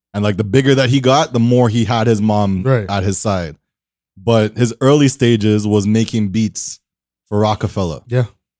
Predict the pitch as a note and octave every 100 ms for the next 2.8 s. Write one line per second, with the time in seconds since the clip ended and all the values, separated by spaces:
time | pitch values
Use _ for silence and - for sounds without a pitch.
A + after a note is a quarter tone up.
0 | _ _ _ F#2 G2 G#2 G#2+ G#2+ G#2+ G#2
1 | G#2+ G2 G#2+ A2+ G2+ D#2 - - A#2 G2
2 | - - - C#3+ A#2 G#2+ G2+ G2